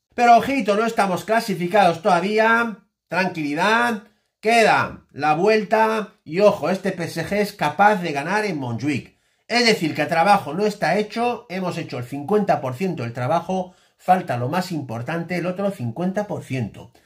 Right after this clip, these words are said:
Hay que seguir unidos y hay que jugar el mismo partido que hemos hecho hoy en el Parque de los Príncipes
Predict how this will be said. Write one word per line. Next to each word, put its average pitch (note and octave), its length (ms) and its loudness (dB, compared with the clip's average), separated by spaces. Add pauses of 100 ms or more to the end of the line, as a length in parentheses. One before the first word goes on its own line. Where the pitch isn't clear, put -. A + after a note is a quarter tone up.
(240)
Hay A#3+ 180 4
que A3+ 140 0
seguir C3 500 -4 (120)
unidos A#3+ 880 2 (280)
y D3 160 -6
hay G3 120 2
que F3+ 140 -2
jugar F3 600 0
el C#3 160 -10
mismo D3 320 -6
partido C#3 340 -8
que D3 140 -8
hemos D3+ 240 -8
hecho D3+ 280 -6
hoy E3+ 140 -4
en D3 80 -6
el B2 140 -2
Parque D#3 260 -6
de B2 80 -2
los A2+ 120 -4
Príncipes F#3 720 -6